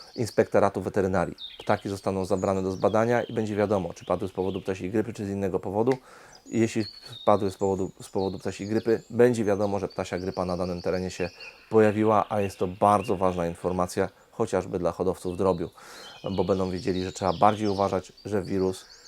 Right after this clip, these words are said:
jest już gdzieś zaraz za drzwiami, trzeba bardzo uważać. E, więc to jest cenna rzecz.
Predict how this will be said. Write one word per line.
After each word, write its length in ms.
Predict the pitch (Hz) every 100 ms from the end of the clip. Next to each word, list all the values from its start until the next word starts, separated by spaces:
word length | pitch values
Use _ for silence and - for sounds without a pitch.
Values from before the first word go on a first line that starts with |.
| -
jest 300 | 98 95 -
już 180 | 92 87
gdzieś 340 | - 87 - - 98
zaraz 260 | 95 87
za 100 | 92
drzwiami, 320 | 85 95 85
trzeba 180 | 82 87
bardzo 240 | 82 80 87
uważać. 400 | 80 78 - - - - - - - - -
E, 220 | 107 98 -
więc 160 | 117
to 100 | -
jest 140 | 113 -
cenna 240 | 107 101
rzecz. 260 | 104 117